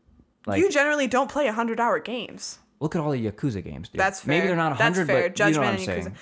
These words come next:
Speaker 2: Yeah, you're right. You're right. Okay, you're right. I totally forgot about those games.
Speaker 1: But, y-, like, yeah, your, most of your J R P Gs, yours, they're probably way longer. Yakuza's not that long, but all right. I think that's it then. We, we're, we're settling on a triple S.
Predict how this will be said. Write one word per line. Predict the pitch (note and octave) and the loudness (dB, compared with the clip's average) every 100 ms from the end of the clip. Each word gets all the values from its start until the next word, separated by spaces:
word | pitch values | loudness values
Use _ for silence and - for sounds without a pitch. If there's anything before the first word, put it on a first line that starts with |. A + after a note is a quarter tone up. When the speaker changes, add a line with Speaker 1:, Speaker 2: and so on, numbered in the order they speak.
| - | -8
Speaker 2:
Yeah, | G#3+ A3+ | 0 4
you're | A3+ | 4
right. | F#3 D#3 | 4 2
You're | G3+ | 0
right. | C#3 - - | 0 -4 -12
Okay, | F3+ E3+ | -8 -6
you're | F#3 | -6
right. | - D#2+ - - _ _ - | -8 -10 -12 -20 _ _ -4
I | F3+ | -2
totally | F#3+ F3+ F3+ D#3+ - G#3+ A#3 A3+ | 0 0 0 0 -2 -2 0 -2
forgot | G3+ F3 | 0 -2
about | C3+ - | -2 -6
those | - | -10
games. | - A#1 - - _ - - - - _ - | -12 -14 -14 -18 _ -20 -20 -20 -20 _ -2
Speaker 1:
But, | A#2+ - | -2 -2
y-, | A#2+ - | -6 -4
like, | G#2 G2+ | -4 -2
yeah, | F2+ | -4
your, | F#2+ G#2+ | -2 -4
most | G#2 G#2+ G2+ | -2 -4 -4
of | G2 | -6
your | F#2 | -4
J | G2+ | -2
R | F#2 | -2
P | F#2 F2 | -4 -8
Gs, | F2+ F2+ | -8 -2
yours, | D#3+ E3 - _ - | 0 0 -6 _ -4
they're | D3+ | -2
probably | C3 A2 | 0 0
way | G2 F2 | -2 -4
longer. | F2 F2+ F2+ | -6 -8 -10
Yakuza's | A2+ A#2+ A2 G2 F2+ | -4 -4 -4 -8 -6
not | F#2+ F2 F2 | -6 -6 -6
that | F#2 F#2 | -6 -4
long, | - E2 | -6 -10
but | - - - _ _ _ - | -10 -14 -18 _ _ _ -2
all | A3+ | 0
right. | C#3 E3 C3 | 0 -2 -4
I | |
think | C3 D#3+ D#3 | -4 -4 -2
that's | D3 C#3+ | -4 -2
it | G#3 F#2+ | -6 -4
then. | F#2 | -4
We, | G#2+ | -4
we're, | A#2 G#2+ - | -4 -6 -6
we're | A#2+ | -8
settling | - C#3 C#3+ D3 D#3+ | -2 0 0 0 0
on | B2+ | -2
a | A#2 | -2
triple | - C#3 A2+ | -4 -6 -2
S. | G2+ - | -4 -6